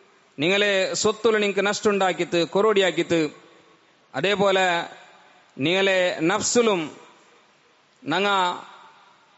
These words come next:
കൊറോടിയാക്കിത്ത്, അതായത് നിങ്ങളെ ആറാവട്ടെ ഒരാളെ മരിപ്പാട്ടിത്ത്, ആ രൂപത്തിലെല്ലാം ഞങ്ങൾ നിങ്ങളെ പരീക്ഷിക്കറ ഗ്യാരണ്ടി. വസ്സമറാത്ത്, അതേപോലെ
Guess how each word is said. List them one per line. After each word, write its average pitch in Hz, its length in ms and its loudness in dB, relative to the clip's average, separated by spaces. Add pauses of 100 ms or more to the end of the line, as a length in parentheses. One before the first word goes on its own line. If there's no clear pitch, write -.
(120)
കൊറോടിയാക്കിത്ത്, 190 760 2
അതായത് 185 400 2
നിങ്ങളെ 180 380 0
ആറാവട്ടെ 185 460 2
ഒരാളെ 180 460 2
മരിപ്പാട്ടിത്ത്, 185 760 0
ആ 214 160 2
രൂപത്തിലെല്ലാം 196 840 0 (200)
ഞങ്ങൾ 175 180 0
നിങ്ങളെ 180 200 0
പരീക്ഷിക്കറ 165 600 -2
ഗ്യാരണ്ടി. 143 580 -2 (540)
വസ്സമറാത്ത്, 175 720 2
അതേപോലെ 175 420 0